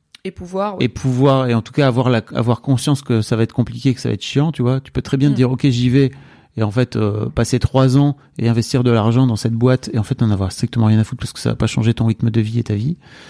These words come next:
Speaker 2: euh, et éch-, et échouer à la fin, c'est pas très grave, quoi.
Speaker 1: Oui.
Speaker 2: Euh, mais en fait, euh, moi, je trouve ça assez fou comme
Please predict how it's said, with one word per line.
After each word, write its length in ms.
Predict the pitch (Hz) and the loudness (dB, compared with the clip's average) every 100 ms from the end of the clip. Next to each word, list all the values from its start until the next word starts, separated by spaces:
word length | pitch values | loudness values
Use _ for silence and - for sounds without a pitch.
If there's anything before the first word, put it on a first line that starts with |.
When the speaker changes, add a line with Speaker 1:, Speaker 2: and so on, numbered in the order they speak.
| - _ - | -20 _ 0
Speaker 2:
euh, 480 | 107 107 107 107 113 | 2 2 2 0 0
et 220 | - 113 | 2 2
éch-, 160 | 113 - | 2 2
et 120 | 127 | 2
échouer 300 | 117 - 135 | 2 2 2
à 40 | 117 | 2
la 80 | |
fin, 120 | 110 123 | 0 -4
c'est 120 | - | -4
pas 80 | 117 | -6
très 140 | 120 | -4
grave, 220 | 113 110 | -4 -4
quoi. 200 | - 110 _ - | -6 -8 _ -8
Speaker 1:
Oui. 140 | 196 - - - - - | -8 -8 -18 -20 -10 -2
Speaker 2:
Euh, 560 | 113 110 110 110 110 107 _ - - | 2 2 2 0 0 -4 _ -20 0
mais 200 | 127 135 | 2 2
en 100 | 135 | 2
fait, 220 | 175 - | 0 2
euh, 340 | 127 113 110 - _ | 2 4 2 -2 _
moi, 120 | 127 139 | 0 0
je 80 | 139 | 2
trouve 160 | 127 | -2
ça 380 | - 127 120 - - | -2 -2 -2 -4 -6
assez 320 | 214 123 - 123 | -2 0 0 -2
fou 480 | - - 156 185 - _ _ _ _ _ | -4 -6 -6 -6 -10 _ _ _ _ _
comme 340 | - 131 127 | 0 2 2